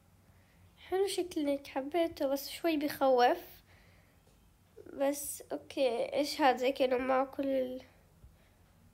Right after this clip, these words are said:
يما. أوكي. شوف هون.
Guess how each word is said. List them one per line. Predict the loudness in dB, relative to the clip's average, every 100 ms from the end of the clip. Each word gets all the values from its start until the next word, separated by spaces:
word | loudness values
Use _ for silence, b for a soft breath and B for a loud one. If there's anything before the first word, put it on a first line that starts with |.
| _ _ _ -10
يما. | -4 -4 -2 -4 -6 b b b b b b b b b b -20 -20 b b b b b b b b -20 -12
أوكي. | -10 -6 -4 -2 -4 -6 B B B B B B -20 _ -20 _ -8 -8 -16 -20 -16
شوف | -10 -8 -8 -6 -2
هون. | -2 -2